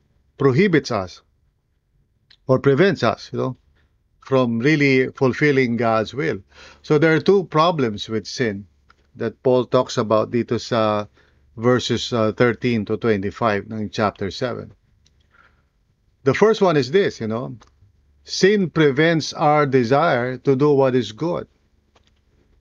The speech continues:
So in other words, yung willpower natin, yung desire natin is not sufficient to overcome the power of sin.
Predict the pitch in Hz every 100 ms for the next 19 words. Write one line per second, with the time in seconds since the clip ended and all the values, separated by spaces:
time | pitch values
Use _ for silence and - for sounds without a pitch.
0 | _ _ _ _ - - 156 151 175 202
1 | 165 151 147 - 151 143 135 175 214 165
2 | 139 123 120 113 110 104 110 123 127 120
3 | 113 117 107 165 185 127 113 110 123 127
4 | 139 131 127 147 143 - 147 - 196 151
5 | 127 120 - _ _ 139 131 160 147 147
6 | - 117 117 123 120 - 120 120 123 120
7 | - 208 120